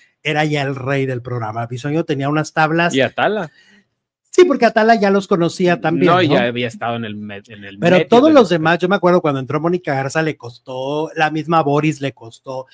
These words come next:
Speaker 1: a todos les fue costando su, su, este, su esfuerzo hacerse de un lugar,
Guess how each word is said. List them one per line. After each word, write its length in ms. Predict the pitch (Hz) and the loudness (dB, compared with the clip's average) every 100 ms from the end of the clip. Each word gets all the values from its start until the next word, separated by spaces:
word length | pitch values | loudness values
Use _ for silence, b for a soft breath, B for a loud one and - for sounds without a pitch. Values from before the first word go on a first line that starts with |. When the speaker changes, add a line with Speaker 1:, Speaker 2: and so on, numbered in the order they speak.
| B - | B -2
Speaker 1:
a 160 | 175 | 0
todos 200 | 214 269 | 4 4
les 160 | 262 - | 4 0
fue 140 | 151 | -4
costando 480 | - 196 190 185 202 | -4 -4 -2 -2 -2
su, 300 | - 170 135 B B | -4 -6 -6 B B
su, 580 | - - 165 156 151 156 - | -12 -2 0 2 0 -2 -4
este, 400 | 147 135 - 139 | -4 -4 -8 -6
su 160 | 156 | -4
esfuerzo 720 | 147 - 180 175 160 - 240 - | -4 -2 0 0 0 0 0 0
hacerse 500 | - - 175 - 208 | -6 -6 -6 -4 -2
de 100 | 185 | 2
un 140 | 175 180 | 2 2
lugar, 480 | 165 156 147 175 | 0 2 2 0